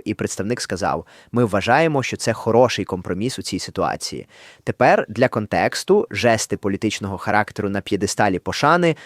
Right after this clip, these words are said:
заборонені з дві тисячі двадцять першого року згідно зі статтею п'ятдесят Олімпійської хартії,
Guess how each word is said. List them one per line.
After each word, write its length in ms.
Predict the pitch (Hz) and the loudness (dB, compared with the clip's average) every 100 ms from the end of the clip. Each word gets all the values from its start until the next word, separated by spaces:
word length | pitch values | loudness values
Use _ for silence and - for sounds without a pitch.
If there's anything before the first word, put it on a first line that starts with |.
| - | -10
заборонені 680 | 98 117 107 120 143 127 107 | 0 2 6 6 6 2 0
з 100 | 98 | -4
дві 160 | 90 123 | 0 0
тисячі 400 | - 110 101 101 | 2 -2 -2 -2
двадцять 440 | 92 110 - - | 2 2 0 -2
першого 420 | 104 98 - 95 | 0 0 0 0
року 280 | 95 104 95 | 2 2 0
згідно 320 | 87 104 92 | -4 -2 -2
зі 120 | 87 92 | -4 -6
статтею 460 | - - 98 85 | -6 2 4 4
п'ятдесят 540 | - 98 95 104 90 - | 0 -2 0 0 0 0
Олімпійської 560 | 101 92 95 90 - 82 | -4 -2 -4 -4 -4 -2
хартії, 580 | - 151 185 160 151 | 2 0 2 2 2